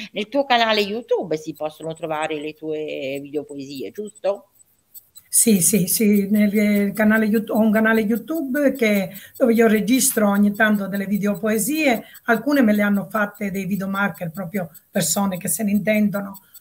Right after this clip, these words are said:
Speaker 2: e che
Speaker 1: Certo.
Speaker 2: io ringrazio. Sì, sì, sì, quelle sono, diciamo, perfette, fatte bene come devono essere. Alcune le faccio io con delle mie foto,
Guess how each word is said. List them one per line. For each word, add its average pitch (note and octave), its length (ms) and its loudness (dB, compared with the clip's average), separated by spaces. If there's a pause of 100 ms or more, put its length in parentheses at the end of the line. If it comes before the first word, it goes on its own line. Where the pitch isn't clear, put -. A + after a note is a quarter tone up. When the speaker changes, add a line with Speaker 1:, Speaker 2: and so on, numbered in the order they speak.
(120)
Speaker 2:
e G#3+ 120 -2
che F#3+ 60 4
Speaker 1:
Certo. F#3+ 140 4
Speaker 2:
io G3 60 -2
ringrazio. F#3+ 1000 -2
Sì, F#3 340 -2
sì, F3+ 220 -4
sì, E3+ 480 -2
quelle A3 220 4
sono, G3+ 560 0 (100)
diciamo, G#3 540 -2
perfette, G#3 640 0
fatte F#3+ 480 -4 (180)
bene F#3+ 420 0
come G3 240 -4
devono F#3+ 320 -6
essere. G3 460 -8 (260)
Alcune B3+ 360 2
le G3+ 100 2
faccio G#3 260 -2
io G#3+ 160 2
con G3+ 160 0
delle F#3+ 180 -4
mie F3 240 -6
foto, C4 680 0